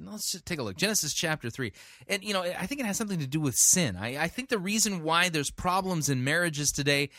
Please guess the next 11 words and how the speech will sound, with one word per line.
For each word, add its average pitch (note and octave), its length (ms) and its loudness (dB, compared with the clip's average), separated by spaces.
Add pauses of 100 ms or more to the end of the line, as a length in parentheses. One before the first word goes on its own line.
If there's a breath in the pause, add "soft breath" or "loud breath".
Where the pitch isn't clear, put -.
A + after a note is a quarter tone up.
(160 loud breath)
has D#3+ 260 2
something B3 680 4
to F3+ 140 0
do G3+ 380 2
with F3+ 240 2
sin. G2+ 720 4 (1600)
D-, E3 160 -8
yeah, F3 180 2
just D3 180 4
saying. A2 340 0 (440)
Um, E3+ 340 4